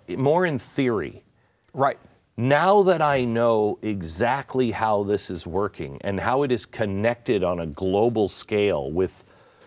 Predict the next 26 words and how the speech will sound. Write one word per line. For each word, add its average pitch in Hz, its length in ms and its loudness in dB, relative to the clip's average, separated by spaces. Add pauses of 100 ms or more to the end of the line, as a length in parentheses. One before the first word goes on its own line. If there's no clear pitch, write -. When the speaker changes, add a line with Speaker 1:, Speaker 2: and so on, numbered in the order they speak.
(160)
Speaker 1:
the 104 180 2
N 131 100 2
S 113 200 0
As 123 260 2
of 95 140 -2
the 82 80 -4
world, 71 480 -6 (280)
you 85 100 -4
know, 78 180 -2
Five 117 400 2
Eyes 98 360 2
intelligence, 87 720 -2 (720)
um, 110 500 0 (400)
if 180 320 4
they 202 220 6
decide 147 800 0
to 104 100 -6
crack 135 420 -2
down, 107 500 -2 (1800)
it, 135 180 -2
it's 135 220 0
not 165 260 0
gonna 151 200 2
be, 113 380 2
you 107 180 -2
know, 85 220 0